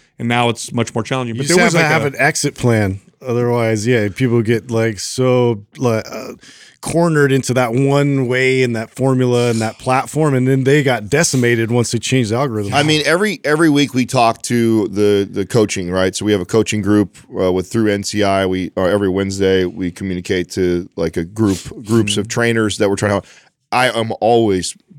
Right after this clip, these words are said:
Speaker 3: like, passionate.
Speaker 2: Yeah, figure this out.
Speaker 3: You have to be
Speaker 2: Yeah.
Speaker 3: working on this. You guys have to be utilizing
Speaker 2: Yeah.
Speaker 3: these tools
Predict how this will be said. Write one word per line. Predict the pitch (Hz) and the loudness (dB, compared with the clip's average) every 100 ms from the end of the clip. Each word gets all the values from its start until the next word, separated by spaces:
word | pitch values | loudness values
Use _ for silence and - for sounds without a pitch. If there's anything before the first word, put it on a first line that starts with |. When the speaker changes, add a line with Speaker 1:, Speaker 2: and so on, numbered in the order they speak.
| - _ - - _ | -20 _ -20 -20 _
Speaker 3:
like, | 107 104 98 - - - _ _ | -4 2 2 0 -14 -20 _ _
passionate. | 131 123 120 123 | 0 0 0 -2
Speaker 2:
Yeah, | 85 | -2
figure | 165 151 139 | 0 4 4
this | 127 | 2
out. | 139 107 - | 0 -4 -10
Speaker 3:
You | 117 120 | -6 -6
have | 90 143 139 - | -2 0 0 -2
to | - | -6
be | 113 117 | 0 2
Speaker 2:
Yeah. | 107 | 4
Speaker 3:
working | 117 - 110 | 2 2 -2
on | 90 87 | -2 -2
this. | 80 78 113 | -4 -6 -4
You | |
guys | 104 - | -4 -4
have | - 135 123 - | -2 -2 -2 -4
to | |
be | 110 | -2
utilizing | 107 107 117 107 101 98 101 98 | 0 2 2 4 2 0 -2 -6
Speaker 2:
Yeah. | 92 - - _ _ | -8 -18 -20 _ _
Speaker 3:
these | 113 107 | -4 -2
tools | - 117 117 123 160 139 - | -4 0 2 4 2 -2 -6